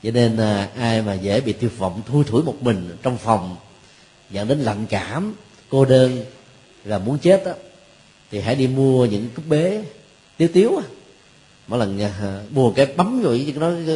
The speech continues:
nó cười kha kha kha, nó, nó nhảy, nhảy đầm, nó là nó múa. Bây giờ, à, ngoài chợ nó có bán những, à, chú tiểu cấp bế. Quý vị chỉ cần bấm vô nó, nó có nhiều cái âm thanh lắm, nó cười, giỡn, vui, rồi nó múa,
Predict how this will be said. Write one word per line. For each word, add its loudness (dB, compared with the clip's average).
nó -4
cười 4
kha 2
kha -2
kha, -4
nó, -2
nó 0
nhảy, 0
nhảy 2
đầm, -2
nó -8
là 0
nó 0
múa. 2
Bây -4
giờ, 6
à, 0
ngoài 0
chợ 2
nó -4
có -6
bán -4
những, -2
à, 0
chú 2
tiểu 0
cấp -2
bế. 2
Quý -8
vị 2
chỉ -2
cần -6
bấm 4
vô 6
nó, 2
nó -4
có 2
nhiều 6
cái 2
âm 0
thanh 0
lắm, -4
nó -2
cười, 4
giỡn, 2
vui, 8
rồi -4
nó -2
múa, 2